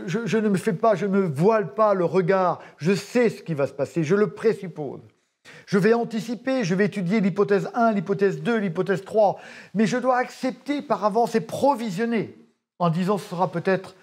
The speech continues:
l'hypothèse quatre, que je ne peux pas imaginer qui va se placer. Alors, je dois faire preuve de leadership aussi,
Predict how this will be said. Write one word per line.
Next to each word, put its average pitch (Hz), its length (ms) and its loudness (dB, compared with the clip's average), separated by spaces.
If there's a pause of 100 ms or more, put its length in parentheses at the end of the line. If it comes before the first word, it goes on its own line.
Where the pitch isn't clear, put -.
(120)
l'hypothèse 160 460 -2
quatre, - 440 -2 (800)
que 208 120 2
je 156 140 0
ne 165 80 2
peux 208 180 0
pas 202 360 0
imaginer 160 580 -6 (380)
qui 147 120 -8
va 135 140 0
se 135 80 -16
placer. 120 500 -10 (680)
Alors, 220 420 4
je 190 100 -8
dois 190 140 2
faire 196 220 -4
preuve 208 180 2
de 160 100 0
leadership 196 760 0
aussi, 127 360 -12